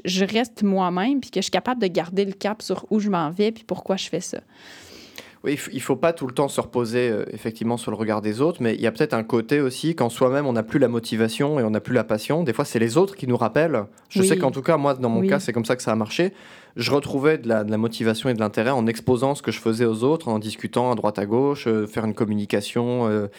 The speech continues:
Speaker 2: une présentation, et cetera. Et les gens me rappelaient, euh, amis, famille, euh, euh, personnes qui venaient voir, euh, chercheurs, chercheuses, euh,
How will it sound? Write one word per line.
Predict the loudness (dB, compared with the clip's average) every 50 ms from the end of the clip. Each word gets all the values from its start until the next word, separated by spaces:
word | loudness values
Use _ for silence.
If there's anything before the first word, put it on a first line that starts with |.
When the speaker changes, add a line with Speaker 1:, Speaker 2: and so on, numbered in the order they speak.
| -8 -6
Speaker 2:
une | -4 -4 -2
présentation, | 0 2 2 2 2 0 -2 0 -2 -2
et | 0
cetera. | -2 -2 -2 0 2 2 2 2 2
Et | 0 -2 -4 -10 -18 -20 -20 -20 -20 _ _ -8 -2
les | 0 2 2 2 2
gens | 2 2 2 2 2 2
me | 2 0
rappelaient, | 2 2 0 -2 -2 2 2 2 4 4 2 2
euh, | 2 2 0 0
amis, | -2 -2 0 -2 -2 -2
famille, | -2 -2 0 0 0 0 0 -2 -2 -2 0
euh, | 0 0 0 0 -2 -4 -6 -8 -16 -20 -20 -18 _ -6
euh, | -2 -2
personnes | -2 -2 0 -2 -2
qui | -2 -2 -2
venaient | 0 0 -2
voir, | 0 0 0 0 2 2 0 0
euh, | -2
chercheurs, | -2 -4 -8 -8 -6 -6 -6
chercheuses, | -6 -8 -8 -4 0 0 0 0 -2 -4 -8 -12 -18 -20 -20 -20 -20 -20 _ -16 -12 -10 -10
euh, | -10